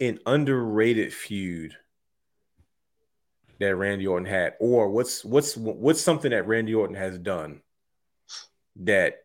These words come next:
doesn't get talked about as much because he's just that good, because he has given us so many moments to talk about, <clears throat> you know what I mean? But it's like, no, this is the one thing that says, you know, this may not be the most popular aspect of who Randy Orton was in regards to his career, but this is the one thing that probably,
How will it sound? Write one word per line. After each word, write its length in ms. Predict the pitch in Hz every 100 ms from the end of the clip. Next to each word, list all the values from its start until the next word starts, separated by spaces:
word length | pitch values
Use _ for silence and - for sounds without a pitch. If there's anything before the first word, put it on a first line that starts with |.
| -
doesn't 260 | 127 123 110
get 200 | 110 -
talked 220 | 110 107
about 320 | 98 95 -
as 180 | 92 104
much 280 | 110 95 -
because 220 | 98 110
he's 160 | 117
just 220 | 92 120 127
that 200 | 107 104
good, 260 | 113 - -
because 240 | 101 104
he 120 | 127
has 160 | 117 98
given 260 | 110 98 90
us 80 |
so 260 | - 127 113
many 180 | 113 101
moments 260 | 104 98
to 40 | 90
talk 220 | 120 110
about, 300 | 85 78 - -
<clears throat> 60 |
you 160 | - - - _ _
know 140 | 110 101
what 40 |
I 140 | 95 90
mean? 80 | 90
But 100 | 104
it's 120 | -
like, 200 | 90 90
no, 160 | 101
this 140 | 101 104
is 60 |
the 80 | 101
one 220 | 92 104
thing 140 | 101 95
that 60 |
says, 240 | - 95 95
you 60 |
know, 120 | 107 95
this 160 | 98
may 100 | 110
not 160 | 101 90
be 60 | 101
the 80 | 92
most 220 | 87 -
popular 520 | 107 98 98 92 - _ _ - -
aspect 500 | 98 98 - 107 -
of 120 | 87 -
who 180 | 98
Randy 220 | 95 92 92
Orton 220 | 80 87
was 240 | 95 92
in 140 | - 95
regards 340 | 87 80 -
to 60 | 87
his 80 |
career, 300 | 98 98 135 92
but 160 | 90
this 140 | 110 95
is 80 |
the 60 | 95
one 180 | 90 95
thing 140 | 98 92
that 120 | -
probably, 340 | 95 87 85